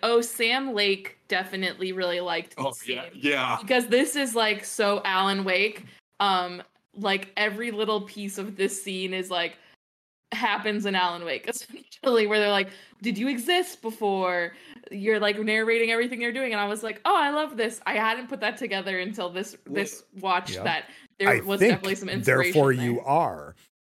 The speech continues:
Speaker 1: Mm-hmm.
Speaker 2: Which is such a terrifying thing to say. Like, and, and,
Speaker 3: Mm-hmm.
Speaker 2: and like you're saying in Alan Wake, which is, again, the same thing about you wrote this thing and something else made it real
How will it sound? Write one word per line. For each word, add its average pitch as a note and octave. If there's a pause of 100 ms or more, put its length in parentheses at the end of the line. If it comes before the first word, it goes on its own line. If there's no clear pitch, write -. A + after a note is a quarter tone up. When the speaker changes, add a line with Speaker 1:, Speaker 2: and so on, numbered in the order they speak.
Speaker 1:
Mm-hmm. G3 (420)
Speaker 2:
Which D#3
is E3
such B3
a B3
terrifying D#3
thing C3+
to B2+
say. G2+
Like, C3+ (600)
and, C3+ (100)
and, C#3+
Speaker 3:
Mm-hmm. - (100)
Speaker 2:
and C#3+
like E3+
you're F#3+
saying E3
in C3
Alan B2+
Wake, E3
which B2
is, A2+
again, D3
the B2
same A#2
thing E3
about A2+ (580)
you A2+
wrote C#3+
this B2+
thing D3 (340)
and A#2+
something F3+
else E3
made C#3+
it B2+
real B2